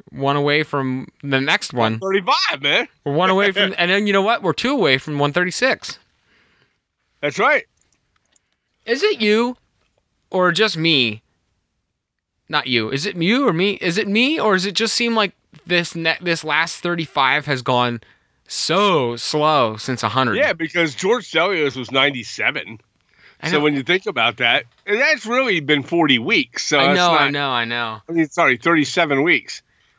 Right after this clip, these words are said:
Speaker 2: So it's, that's a long, that's a while. But
Speaker 1: Like,
Speaker 2: yeah.
Speaker 1: I know thirty-five weeks is over, over half a year, obviously, and, and it
Speaker 2: Yeah.
Speaker 1: just seems like the thirty-five is like, that's one thirty-five.
Speaker 2: Well, it's been a long year, you
Speaker 1: Seems
Speaker 2: know?
Speaker 1: like
Speaker 2: I
Speaker 1: you
Speaker 2: mean,
Speaker 1: should
Speaker 2: it's
Speaker 1: be at two hundred.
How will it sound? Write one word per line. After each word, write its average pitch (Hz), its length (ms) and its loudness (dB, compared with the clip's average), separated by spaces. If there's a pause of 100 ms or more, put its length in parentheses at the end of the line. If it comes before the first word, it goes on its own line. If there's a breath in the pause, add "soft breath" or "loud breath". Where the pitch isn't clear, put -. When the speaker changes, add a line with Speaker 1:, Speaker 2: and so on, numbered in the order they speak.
(180)
Speaker 2:
So 160 220 0
it's, - 400 -6 (340)
that's 160 120 -6
a 165 60 2
long, 156 380 2
that's 165 140 -4
a 160 80 2
while. 117 640 0
But - 120 -4
Speaker 1:
Like, 185 60 -4
Speaker 2:
yeah. 196 400 0 (200)
Speaker 1:
I 208 120 -2
know 226 200 0
thirty-five 214 600 -2
weeks 208 260 -4
is 143 140 -6
over, 127 420 -6
over 143 220 -4
half 127 240 -4
a 117 40 -4
year, 139 240 0
obviously, 107 540 0
and, 117 140 0 (100)
and 131 120 0
it - 140 -6
Speaker 2:
Yeah. 143 140 -2
Speaker 1:
just 185 160 0
seems 196 220 0
like 170 320 0
the 151 180 -6
thirty-five 147 840 0
is 104 160 -8
like, 104 180 -8 (220)
that's - 320 -12
one 151 100 -6
thirty-five. 156 400 0
Speaker 2:
Well, 302 80 6
it's 240 160 -2
been 262 100 -2
a 247 60 0
long 196 320 0
year, 107 320 -4
you 107 80 -12
Speaker 1:
Seems 147 140 0
Speaker 2:
know? 196 100 2
Speaker 1:
like 208 80 0
Speaker 2:
I 196 60 0
Speaker 1:
you 185 40 -4
Speaker 2:
mean, 196 100 2
Speaker 1:
should 196 100 0
Speaker 2:
it's 156 80 -6
Speaker 1:
be 143 100 0
at - 100 -8
two 147 140 -2
hundred. 127 440 -2